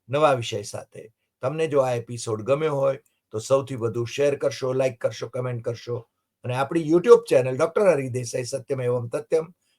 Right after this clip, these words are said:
એ સબસ્ક્રાઇબ કરવા માટે મિત્રોને જરૂર જણાવશો.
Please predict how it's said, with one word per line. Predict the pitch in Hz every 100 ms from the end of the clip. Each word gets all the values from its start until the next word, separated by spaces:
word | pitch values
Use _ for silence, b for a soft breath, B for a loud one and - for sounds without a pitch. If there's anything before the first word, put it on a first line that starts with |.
| -
એ |
સબસ્ક્રાઇબ | 117 - - 127 120
કરવા | 139 123
માટે | 120 117 110 113 113 _ _
મિત્રોને | 120 131 127 113 113 117 _ _
જરૂર | 113 208 175 117
જણાવશો. | 104 104 110 - -